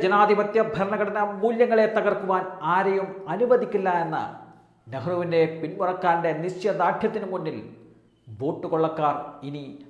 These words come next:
മുട്ടുമടക്കേണ്ടി വരും. വോട്ടർ പട്ടികയിൽ പേര് ചേർക്കുന്നതിനും തിരുത്തുന്നതിനും നീക്കം ചെയ്യുന്നതിനും ഈ സൈൻ നിർബന്ധമാക്കിയിരിക്കുകയാണ്. മാത്രവുമല്ല, ആധാറുമായി ബന്ധിപ്പിച്ച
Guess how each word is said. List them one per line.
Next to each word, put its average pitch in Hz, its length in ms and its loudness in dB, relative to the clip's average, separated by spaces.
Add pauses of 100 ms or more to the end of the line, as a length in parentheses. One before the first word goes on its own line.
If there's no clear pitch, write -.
(200)
മുട്ടുമടക്കേണ്ടി 135 720 -8
വരും. - 160 -14 (960)
വോട്ടർ 214 320 8
പട്ടികയിൽ 220 360 4 (120)
പേര് 214 320 8
ചേർക്കുന്നതിനും 196 540 0 (100)
തിരുത്തുന്നതിനും 226 600 0 (320)
നീക്കം 190 280 2 (100)
ചെയ്യുന്നതിനും 196 480 0 (460)
ഈ - 20 4 (140)
സൈൻ 220 220 6 (560)
നിർബന്ധമാക്കിയിരിക്കുകയാണ്. 165 1120 6 (880)
മാത്രവുമല്ല, 175 420 2 (460)
ആധാറുമായി 185 560 4 (100)
ബന്ധിപ്പിച്ച 180 440 -2